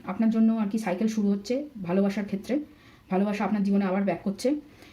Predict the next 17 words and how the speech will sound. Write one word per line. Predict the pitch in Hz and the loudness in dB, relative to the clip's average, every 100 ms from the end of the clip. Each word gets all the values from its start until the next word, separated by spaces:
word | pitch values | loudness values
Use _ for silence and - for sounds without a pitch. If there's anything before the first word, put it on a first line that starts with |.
| - | -6
এবং | 214 220 | 0 2
আপনার | 196 202 262 | 2 4 6
যে | 269 | 4
স্বপ্নগুলো | 254 190 254 254 | 2 4 4 4
আছে | 220 226 | 2 0
সেগুলোতে | 220 226 226 | 2 2 4
একটু | 262 262 294 | 2 2 -4
আত-, | - 190 - | -4 -4 -4
একটুখানি | - - 349 349 | -4 -4 -2 0
বিশ্বাস | 330 247 - 294 | 2 0 0 -2
রাখুন | 247 220 302 | 0 4 6
যে | 254 | 6
হ্যাঁ | 214 226 | 2 0
এটা | 220 | -2
সত্যি | 220 202 233 | -2 -2 0
হতে | 214 208 | 0 0
পারে, | 202 | 0